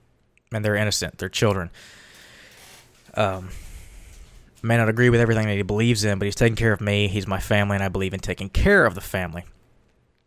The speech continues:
Um, that will benefit them. I can't ever say I didn't do anything for 'em, because at the minute I was blessed,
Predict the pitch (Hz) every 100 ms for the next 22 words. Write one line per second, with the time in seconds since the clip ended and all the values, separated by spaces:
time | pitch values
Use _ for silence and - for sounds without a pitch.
0 | _ _ - _ _ _ _ - 104 95
1 | 92 90 _ _ _ _ _ _ _ _
2 | _ _ _ _ _ 123 101 104 107 101
3 | 104 - 110 95 85 - _ _ _ _
4 | _ _ - - - 123 113 104 120 113
5 | 107 101 107 107 107 98 98 92 98 95
6 | 98 - _ _ _ _ _ - - 104
7 | 90 101 104 104 95 98 95 101 98 -